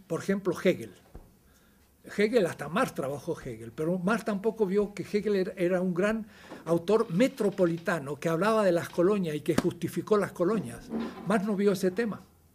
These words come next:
Entonces Hegel pasa la sociedad civil al Estado, pensando en Inglaterra y en las colonias. Y Hegel dice,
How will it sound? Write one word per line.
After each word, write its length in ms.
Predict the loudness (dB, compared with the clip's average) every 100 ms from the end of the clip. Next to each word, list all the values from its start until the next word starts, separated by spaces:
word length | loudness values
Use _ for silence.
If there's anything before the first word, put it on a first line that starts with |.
| _ -20 _ -20 -20 -20 -4
Entonces 420 | 2 4 4 6
Hegel 280 | 6 6 2
pasa 320 | 2 0 0
la 140 | -4 -2
sociedad 380 | -2 2 2
civil 280 | 2 -2 2
al 140 | 2 0
Estado, 500 | -2 -2 -2 -6 -2
pensando 420 | -2 2 0 2
en 80 | 2
Inglaterra 560 | 2 0 2 0 2 -2
y 100 | -2
en 80 |
las 120 | -4 -2
colonias. 600 | 0 0 -2 -10 -16 -20 _ _ -20 -20 -20 -8
Y 60 | 0
Hegel 360 | 6 8 6
dice, 380 | 4 -2 -8 -12